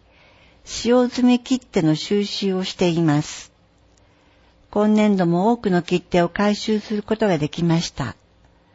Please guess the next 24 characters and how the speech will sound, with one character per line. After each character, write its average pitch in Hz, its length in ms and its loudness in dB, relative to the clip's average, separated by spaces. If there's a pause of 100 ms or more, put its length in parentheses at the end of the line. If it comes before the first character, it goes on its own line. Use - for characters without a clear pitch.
(560)
そ - 220 -2
れ 233 140 4
を 240 100 2
換 233 320 2
金 226 260 2
し、 214 440 -2 (480)
絵 175 120 0
本 208 360 0
を 147 80 2
購 151 360 -4
入。 147 320 0 (800)
市 - 220 -4
内 202 260 4
の 160 140 2
ひ - 100 -8
と 220 120 2
り 220 100 6
親 220 240 4
世 233 240 2
帯 180 240 2
や 147 280 0 (460)
困 220 260 0
窮 233 240 -2
世 240 140 0